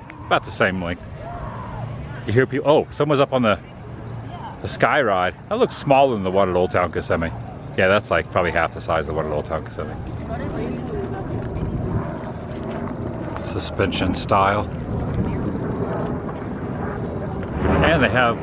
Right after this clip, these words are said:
all the state flags lining the side of the bridge as you walk across. Wooden bridge here. There's a little barbecue place over here called Bridge View Barbecue. And then there's the Plaza Theater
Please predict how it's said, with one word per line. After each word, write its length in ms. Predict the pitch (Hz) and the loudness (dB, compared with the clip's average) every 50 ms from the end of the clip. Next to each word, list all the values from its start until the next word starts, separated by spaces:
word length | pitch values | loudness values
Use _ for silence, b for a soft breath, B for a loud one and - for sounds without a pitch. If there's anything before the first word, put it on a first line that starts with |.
| - 113 | -2 2
all 260 | 117 139 151 160 175 | 4 4 6 6 4
the 120 | 160 156 | 4 4
state 360 | - - - 165 160 151 - - - - | 4 4 4 6 6 4 4 2 4 6
flags 580 | 143 143 135 143 123 92 92 101 98 98 - 104 | 6 6 6 6 6 4 4 2 2 0 0 2
lining 500 | 101 107 104 113 127 127 127 123 117 113 | 4 4 6 4 4 4 2 2 2 2
the 80 | - | 2
side 580 | - - - 139 131 131 127 101 90 90 92 - | 0 2 4 4 4 4 4 4 4 4 4 4
of 180 | - - - - | 2 4 4 4
the 60 | - | 4
bridge 440 | - 87 87 87 - - - - - - - - - - - - - - - - - - - - - | 4 4 4 4 4 4 4 2 4 4 4 4 4 4 4 2 4 4 4 4 4 4 4 4 4
as 140 | 104 - - | 4 4 4
you 60 | 95 | 4
walk 260 | 95 101 104 101 - | 4 4 4 4 4
across. 560 | - - - 131 139 131 113 - - - - - | 2 2 4 6 6 6 6 4 2 2 2 4
Wooden 1300 | - - - - - - - - - - - - - - - - - - - 107 120 120 123 135 131 - - - - - - 101 | 4 4 4 2 2 4 4 4 4 6 6 6 4 4 4 4 4 6 6 6 6 6 4 4 4 4 4 2 2 2 0 2
bridge 340 | 98 104 104 117 - - | 4 4 4 4 4 2
here. 260 | - 120 107 107 127 - | 2 4 4 4 4 2
There's 1200 | - - - - - - - - - - - - - - - - - - - - - - - - | 0 -6 -8 -8 -8 -6 -6 -4 -2 -2 0 2 2 2 2 2 0 0 0 0 0 0 2 4
a 20 | |
little 140 | 107 104 95 | 6 6 6
barbecue 580 | 78 - 110 95 101 - 110 104 - 123 110 80 | 6 6 6 6 6 4 2 0 0 0 0 2
place 280 | - 113 104 92 101 | 2 2 2 4 4
over 120 | 104 101 90 | 2 2 4
here 160 | 85 101 104 | 4 4 2
called 240 | 92 95 87 80 80 | 4 2 2 2 2
Bridge 440 | - 92 95 104 113 - - - - - - - - - - - - - - - | 2 4 6 6 6 4 2 0 -2 -2 -2 -4 -4 -4 -4 -4 -4 -4 -4 -4
View 280 | - - 95 98 107 101 | -4 -2 2 2 2 2
Barbecue. 800 | - - - 95 101 120 123 107 95 - - 98 90 90 101 | 2 4 4 6 6 6 4 2 -2 -2 0 2 2 4 4
And 180 | - 113 113 120 | 4 4 2 4
then 100 | 123 123 | 4 4
there's 180 | 127 113 98 95 | 4 4 4 2
the 80 | 95 | 0
Plaza 420 | - - - 123 117 113 104 104 92 | 2 4 4 6 6 6 4 2 0
Theater 480 | - - 202 196 165 110 104 113 117 | 0 2 4 4 6 6 6 4 2